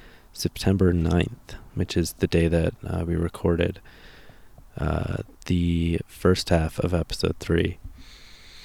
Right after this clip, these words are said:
And if you remember, uh, I was working that day. Uh, I think I mentioned, so, uh, finished work around nine, and we, uh, or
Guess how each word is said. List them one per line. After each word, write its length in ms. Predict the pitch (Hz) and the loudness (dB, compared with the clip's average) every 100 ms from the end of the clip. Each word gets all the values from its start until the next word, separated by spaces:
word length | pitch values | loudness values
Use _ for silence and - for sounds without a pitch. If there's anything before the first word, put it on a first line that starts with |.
| - - - - - - | -20 -20 -20 -20 -20 0
And 420 | 98 95 92 92 - | 6 6 6 2 0
if 220 | 98 - | -2 4
you 100 | 110 | 6
remember, 640 | 101 98 101 95 85 85 - - - - | 6 6 6 6 4 2 -4 -18 -20 -6
uh, 420 | 85 85 82 80 - - | 0 2 2 0 -2 -2
I 200 | 87 90 | 2 4
was 380 | 85 82 80 - | 6 4 2 2
working 360 | 90 87 - 85 | 2 2 0 2
that 180 | 85 | 2
day. 360 | - 82 95 98 - - - - - - - 151 - | 2 2 2 -4 -12 -20 -20 -20 -20 -20 -18 -18 -10
Uh, 560 | - 85 85 92 98 104 - | -4 -2 0 -2 -4 -8 -8
I 60 | 87 | -6
think 220 | - 87 | -4 -4
I 60 | 80 | -2
mentioned, 520 | 82 85 - 92 87 | -2 -2 -4 -4 -6
so, 480 | - 90 82 82 82 - - - - - - | 0 2 2 0 -4 -12 -20 -20 -20 -16 -6
uh, 140 | 87 | -4
finished 340 | - 98 95 - | -2 0 0 0
work 240 | 95 - | -2 0
around 240 | 87 160 | -2 0
nine, 420 | 80 87 117 135 139 - - | -2 -2 -2 -4 -8 -16 -6
and 240 | 90 90 - | -4 -4 0
we, 180 | 87 | 2
uh, 220 | 87 90 92 - - - - - - - - - - | 2 0 -2 -10 -20 -20 -20 -20 -20 -20 -20 -18 -2
or 180 | 90 85 | 2 2